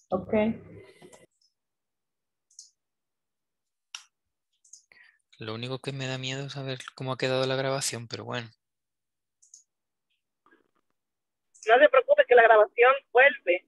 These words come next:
Speaker 3: En el mismo instante que se detiene, re-, eh, regresa al mismo tiempo.
Speaker 2: Sí, eh, lo, lo, pasa que ya alguna vez he tenido alguna,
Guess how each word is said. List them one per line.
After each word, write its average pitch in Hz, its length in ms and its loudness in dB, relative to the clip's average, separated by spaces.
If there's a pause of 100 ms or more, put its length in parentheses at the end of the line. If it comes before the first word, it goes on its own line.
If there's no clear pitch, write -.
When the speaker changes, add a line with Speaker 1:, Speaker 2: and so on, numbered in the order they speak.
Speaker 3:
En 208 140 0
el 202 80 -4
mismo 262 240 -2
instante 269 500 0
que 220 120 -4
se 214 100 -4
detiene, 254 540 2 (240)
re-, 208 400 -2
eh, 202 180 2
regresa 220 360 2
al 220 80 -12
mismo 247 460 -6 (100)
tiempo. 233 360 -2 (480)
Speaker 2:
Sí, 160 260 -4 (400)
eh, 123 200 -6
lo, 127 300 -6
lo, 127 120 -8 (840)
pasa 143 200 -6
que - 280 -12
ya 135 180 -2
alguna 147 320 -4
vez 147 300 -6
he 127 40 -14
tenido 127 340 -12
alguna, 127 400 -8